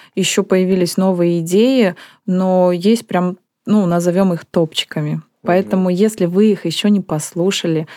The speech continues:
Speaker 1: они очень популярны, пожалуйста, слушайте, делитесь своими впечатлениями и ставьте комментарии, мы их читаем.
Speaker 2: Ну, давай перечислим.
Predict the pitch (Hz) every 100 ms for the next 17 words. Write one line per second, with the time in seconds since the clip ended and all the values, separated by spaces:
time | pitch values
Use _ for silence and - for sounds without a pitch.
0 | - 170 180 196 185 - 165 165 - 165
1 | 170 233 233 185 160 - - 165 165 175
2 | 208 196 - 156 - 208 214 185 - 170
3 | 156 160 170 185 - 165 - 170 170 170
4 | 160 160 _ _ _ - - - 185 208
5 | 233 214 180 170 165 170 185 190 165 -
6 | 165 180 - - 160 160 156 165 175 160
7 | 160 170 - 160 156 156 156 _ _ -
8 | 131 135 127 127 - - -